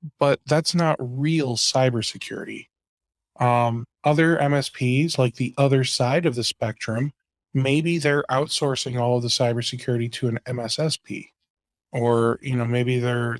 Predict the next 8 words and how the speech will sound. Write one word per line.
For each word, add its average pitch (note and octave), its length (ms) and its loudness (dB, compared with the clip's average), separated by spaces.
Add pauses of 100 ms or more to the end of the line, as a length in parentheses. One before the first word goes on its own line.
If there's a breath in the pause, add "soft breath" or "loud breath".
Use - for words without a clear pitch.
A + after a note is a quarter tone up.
they're B2 140 2
using, A#2+ 460 0
like, A#2 200 -6
a, A2+ 260 -2 (600)
um, G2+ 400 -6 (640)
an B2+ 120 -4
outsourced B2+ 580 0
soc - 580 -4